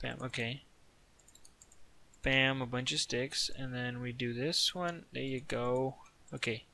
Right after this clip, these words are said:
nine sticks. I don't think that's enough, to be honest. Okay. And then, there you go. Fifteen, I think, would do enough. Will suffice our hunger. Okay.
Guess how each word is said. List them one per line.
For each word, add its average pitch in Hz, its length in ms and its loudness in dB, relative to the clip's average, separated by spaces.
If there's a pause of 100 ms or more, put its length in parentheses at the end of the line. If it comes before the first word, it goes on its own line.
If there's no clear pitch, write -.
(120)
nine 131 360 6
sticks. - 320 0
I 123 100 0
don't 127 140 -2
think 120 140 -8
that's 110 200 -4
enough, 113 240 -8
to - 100 -8
be 131 80 -2
honest. 120 400 -2 (1080)
Okay. - 260 -4 (480)
And 139 280 -2
then, 127 1300 2 (1040)
there 151 80 -6
you 135 280 -4
go. 131 520 2 (920)
Fifteen, 143 800 2 (280)
I 143 40 -6
think, 127 220 -2
would 120 140 0
do 123 140 4
enough. 120 480 -4 (600)
Will 139 100 6
suffice - 800 4 (260)
our 131 140 2
hunger. 135 380 2 (1160)
Okay. 117 340 -2